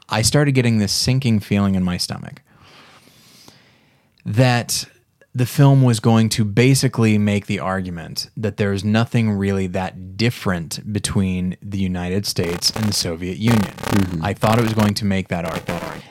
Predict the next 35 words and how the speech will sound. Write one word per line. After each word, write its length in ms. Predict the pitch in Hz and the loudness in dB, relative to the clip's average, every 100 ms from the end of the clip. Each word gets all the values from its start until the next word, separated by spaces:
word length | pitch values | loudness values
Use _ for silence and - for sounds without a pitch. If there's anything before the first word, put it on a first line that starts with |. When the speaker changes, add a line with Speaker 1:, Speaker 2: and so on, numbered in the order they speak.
| - | 0
Speaker 1:
Now, 220 | 113 101 | 2 2
having 340 | 95 147 135 | 2 4 4
taken 640 | 120 160 180 113 107 123 - | 6 4 4 2 2 -2 -6
that, 340 | 113 107 101 - | -2 0 0 -2
having 340 | 107 110 107 | 0 2 4
been 140 | 104 101 | 2 0
fascinated 540 | - 139 139 131 110 | 2 2 4 6 6
by 100 | 104 | 4
Soviet 400 | - 110 101 98 | 4 2 4 2
Russia 320 | 85 92 104 | 0 -2 -2
to 100 | 92 | -4
the 60 | 95 | -4
point 220 | 90 101 | -2 -2
of 60 | 92 | -2
taking 340 | 107 98 95 | -4 -4 -6
a 40 | 90 | -4
Russian 280 | 98 - | -6 -4
and 100 | 92 | -6
Soviet 300 | 90 95 90 | -4 -6 -6
history 300 | - 113 98 | -2 -2 -2
class 340 | 87 87 87 87 | -6 -8 -8 -10
in 80 | 85 | -6
college, 420 | 127 131 92 104 - - | -2 -2 -2 -8 -14 -6
now 100 | 131 | 0
I 40 | 127 | 4
recognize 400 | 117 104 98 92 | 4 2 -2 -4
it's 100 | 92 | -4
just 200 | 101 90 | -6 -2
one 180 | 92 90 | -2 -2
class, 320 | - 92 104 | -4 -2 -2
but 280 | 139 147 - | 2 2 2
it 220 | 117 117 | -4 -2
was 160 | 104 98 | -2 2
very 280 | 113 131 | 4 4
informative. 560 | 98 95 110 92 87 110 | 4 0 0 -2 -4 -8